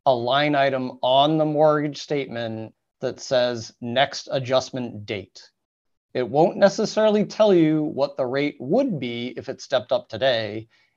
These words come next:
and it might not even give you a, a range of what the highest rate could be, but it's giving you a warning of what that date is. Chances are you need to go back to your original mortgage documents to figure out, based on today's rates,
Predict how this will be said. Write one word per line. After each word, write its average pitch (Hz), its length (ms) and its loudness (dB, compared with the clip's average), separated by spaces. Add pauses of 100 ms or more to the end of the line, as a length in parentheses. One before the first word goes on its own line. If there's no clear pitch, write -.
(120)
and 135 160 0
it 113 80 -6
might 156 220 4
not 151 160 2
even 135 280 -2
give 139 200 -2
you 135 200 0
a, 117 380 0 (460)
a 123 180 2
range 139 600 2
of 127 100 -6
what 143 160 -12
the 131 80 0
highest 131 420 0
rate 131 240 -6
could 117 160 -10
be, 113 480 -4 (320)
but 135 100 -2
it's 131 180 -6
giving 143 280 0
you 131 160 -2
a 123 80 0
warning 123 640 -2
of 117 160 -6
what 127 200 -4
that 110 300 -4
date 123 380 -6
is. 113 680 -4 (340)
Chances 175 440 4
are 151 200 8
you 139 160 0
need 135 180 -2
to 143 60 -4
go 123 160 -4
back 120 420 0
to 147 120 -6
your 123 260 -2
original 127 400 -4
mortgage 117 460 -2
documents 123 640 0
to 113 100 -14
figure 117 340 -6
out, 110 320 -2 (480)
based 123 300 -2
on 120 220 0
today's 117 420 -6
rates, 113 640 -8